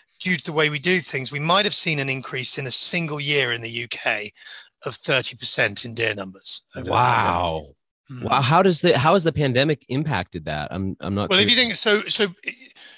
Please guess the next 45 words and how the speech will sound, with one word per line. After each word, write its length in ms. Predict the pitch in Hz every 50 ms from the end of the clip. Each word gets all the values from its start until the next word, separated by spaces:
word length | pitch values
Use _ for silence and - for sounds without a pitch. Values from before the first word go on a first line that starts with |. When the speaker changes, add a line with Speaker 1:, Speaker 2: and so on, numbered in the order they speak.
| - -
Speaker 1:
so 160 | - - 214
if 180 | 196 196 190 -
you 80 | 247 185
put 160 | - 254 262
it 120 | 226 190
into 220 | 196 185 - 185 175
the 80 | -
perspective 480 | - - - - 202 196 - - 190 160
of 80 | 151
what 140 | 151 165 147
you 140 | 160 170 160
guys 260 | 156 135 127 123 120
do, 220 | - - 127 120 147
imagine 380 | 156 175 196 226 233 185 214 214
if, 260 | 196 170 - - - - - - - - - _ _ -
uh, 320 | - 165 160 156 147 143 - - - - - _ _ -
all 160 | 226 214 226
the 120 | 208 208 196
land 260 | 190 180 170 165 156
in 100 | 151 147
the 100 | 147 139
States 380 | - - 156 147 139 - -
was 100 | - 123
private, 440 | - - 147 135 120 107 98 104 - -
okay? 260 | 120 - 143 143 143 - -
All 180 | 185 165 147
of 80 | 131 117
it. 100 | 117 120
There 80 | - 123
was 100 | 127 147
no 100 | 165 151
public 320 | 123 147 135 123 127 123
land, 220 | 131 117 117 120 127
no 100 | 135 135
public 320 | - 135 123 123 117 107
hunting. 300 | - 113 113 - - - _ _ _ - - - - -
Speaker 2:
Okay. 180 | - - 87 - - - _ _ _ -
Speaker 1:
There 200 | 170 175 170 160
were 140 | 156 151 143
a 60 | 131
very 260 | 127 185 196 226 208
small 300 | - - 214 202 196 185
amount 260 | 175 170 160 156 156
of 100 | 147 -
people, 460 | - 170 160 - - 139 135 131 -